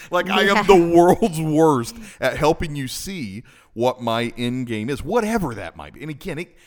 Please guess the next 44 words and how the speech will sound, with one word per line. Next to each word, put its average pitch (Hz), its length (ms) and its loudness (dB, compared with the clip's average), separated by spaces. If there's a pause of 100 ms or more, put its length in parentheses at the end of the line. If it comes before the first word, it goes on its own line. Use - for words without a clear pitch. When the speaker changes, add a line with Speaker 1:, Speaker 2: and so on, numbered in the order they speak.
(120)
Speaker 1:
it 277 180 -10
can 190 160 -6
be 143 200 -10
from 104 380 -10
small 127 400 -4
minutia 107 480 -6
to, 98 220 -8
to 98 260 -14
big, 101 420 -6
big 95 220 -8
things. 98 360 -10
It 101 140 -12
really 123 240 -4
doesn't 90 260 -6
matter, 107 280 -8
but 82 180 -12 (560)
I'm 131 260 -4
not 101 360 -8
good 107 480 -6
at 98 220 -10
helping 117 500 -6
you 113 180 -6
to 98 100 -8
see 135 320 -8
what 92 240 -8
I've 98 220 -8
got 95 140 -8
in 90 120 -10
my 87 160 -10
head 90 280 -12
as 85 160 -16
an 85 100 -16
end 117 180 -12
game 78 240 -14
for 85 200 -14
whatever 95 360 -4
reason. 85 480 -10 (380)
That's 98 160 -12
something 82 220 -14
I 80 80 -18
gotta 76 180 -16
improve 78 320 -20
on. - 180 -20 (300)
That's, - 280 -20